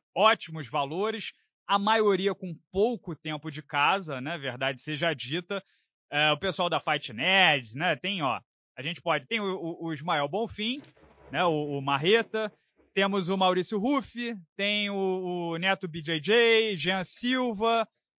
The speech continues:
é, a Yasmin Lucindo, muito jovem também, o João Anderson Tubarão. Dessa galera toda do preliminar, quem te chama mais atenção? Quem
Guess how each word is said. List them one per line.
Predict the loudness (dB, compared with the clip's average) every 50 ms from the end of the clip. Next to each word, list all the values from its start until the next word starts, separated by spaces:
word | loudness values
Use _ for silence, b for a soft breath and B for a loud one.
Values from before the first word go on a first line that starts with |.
| _ _
é, | 0 2
a | 4 6 6 6 6 6 4 4
Yasmin | 4 2 0 0 -2 -6 -6 -4
Lucindo, | -4 -4 -6 -6 -8 -4 -2 2 2 4 4 2 2 0 -2 -2
muito | -2 -2 -2 -2 -2 -2 -4
jovem | -4 -2 0 4 4 6 4 4 2 -2 -8 -8
também, | -8 -8 -8 -4 -2 -2 -2 0 -2 -2 -2 -2
o | -2 -2 -2 -2 -2 -2 -4
João | -2 -2 -2
Anderson | 0 0 -2 -2 -4 -6 -4
Tubarão. | -4 -2 2 4 4 6 6 4 4 2 0 0 -4 -8 _ _ _ _ _ _ _
Dessa | 0 2 4 4 2 2 -2 0
galera | 2 4 4 4 4 4 4 4 2
toda | 0 -2 -4 -2 -2 -2 -2 -4
do | -4 -6
preliminar, | -4 -6 -4 -4 -4 -6 -6 -6 -8 -6 -6 -6 -6 -8 -10 _
quem | -6 -6 -6 -6
te | -8 -12 -14 -14
chama | -12 -10 -6 -6 -4 -4 -4 -2
mais | 0 0 0 0 0
atenção? | -2 -4 -4 -8 -8 -6 -6 -6 -8
Quem | -6 -4 -4 -2 -2 -2 -4